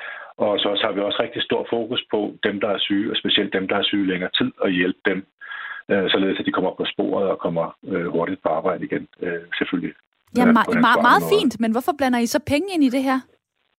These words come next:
Speaker 1: Det gør vi, fordi, øh, og det vil jeg sige, det gør vi heller ikke alle steder. Øh, og de steder, hvor vi har den her ordning om, øh, en mindre bonus til vores langtidsfriske, der er der sket i samarbejde med blandt andet,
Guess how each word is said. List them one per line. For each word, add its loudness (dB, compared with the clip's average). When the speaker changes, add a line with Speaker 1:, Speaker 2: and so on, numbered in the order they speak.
Speaker 1:
Det 2
gør 2
vi, 2
fordi, 2
øh, 4
og 0
det 0
vil 0
jeg -4
sige, -2
det 0
gør 2
vi -2
heller 0
ikke -2
alle 0
steder. 0
Øh, 2
og -6
de 0
steder, 2
hvor -2
vi -4
har 2
den -4
her -2
ordning -2
om, 0
øh, 0
en -12
mindre 0
bonus -2
til 0
vores 0
langtidsfriske, -2
der 2
er 2
der -2
sket 0
i -8
samarbejde 0
med 2
blandt -2
andet, 0